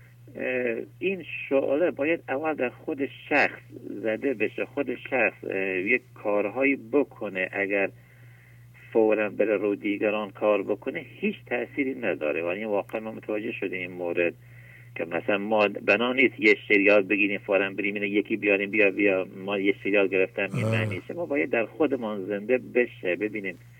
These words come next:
Speaker 1: عملی ببینیم، بعد، اه، انشاءالله به موقع خودش هم از ما سرازیر می‌شه به بقیه. اینکه دیگه ما
Speaker 2: آفرین.
Speaker 1: عجله‌ای در این مورد نداریم.
Speaker 2: آفرین، آفرین. عالی، عالی. باهاتون خداحافظی کنم.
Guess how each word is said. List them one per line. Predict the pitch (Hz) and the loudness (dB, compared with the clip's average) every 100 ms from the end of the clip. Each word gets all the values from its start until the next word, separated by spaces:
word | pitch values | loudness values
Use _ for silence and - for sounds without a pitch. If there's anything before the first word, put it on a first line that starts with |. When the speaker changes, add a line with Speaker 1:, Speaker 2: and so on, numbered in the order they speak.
| - - - - - - - - - | -20 -20 -20 -20 -20 -20 -20 -18 -14
Speaker 1:
عملی | 82 85 82 113 | -10 -6 0 0
ببینیم، | 101 117 117 98 92 85 82 82 | 2 4 4 2 -8 -8 -8 0
بعد، | 151 127 - | 4 4 2
اه، | - - | -2 -6
انشاءالله | - 90 92 - - 90 87 92 - | -2 -2 -2 -8 0 2 4 0 -4
به | 85 82 | -10 0
موقع | 92 85 - 107 | 2 2 4 2
خودش | - 110 110 98 107 | 2 -2 -2 -2 -4
هم | 92 | -2
از | 85 87 | -2 -2
ما | 98 - | -6 -4
سرازیر | - 82 80 87 104 | -2 0 2 2 -2
می‌شه | 98 101 92 - 80 76 | -2 -6 -6 -2 -2 2
به | 80 73 - - - - - - - | 2 2 -2 -20 -20 -18 -20 -10 0
بقیه. | 80 - - 76 73 69 - - | 0 0 -2 2 4 2 0 -12
اینکه | 85 - | -14 -4
دیگه | 90 | 2
ما | 120 | 6
Speaker 2:
آفرین. | 123 120 - 139 117 113 | 6 4 2 4 4 6
Speaker 1:
عجله‌ای | 82 87 - | 4 4 4
در | 82 | 2
این | 80 | 0
مورد | 80 82 92 92 92 | -2 0 0 0 -2
نداریم. | 73 76 76 76 - - - - - | 0 0 -2 -6 -20 -20 -20 -20 -6
Speaker 2:
آفرین، | - 135 117 - 131 110 113 123 113 | 4 4 4 0 -2 -2 -4 -6 -8
آفرین. | - 139 113 - - - - - - | -10 -12 -12 -16 -18 -16 -14 -12 4
عالی، | 202 202 202 202 | 6 8 8 8
عالی. | 185 170 160 | 10 8 8
باهاتون | 139 170 175 208 | 10 10 10 8
خداحافظی | - 175 175 139 165 165 | 8 10 8 8 4 6
کنم. | 175 160 139 | 8 8 6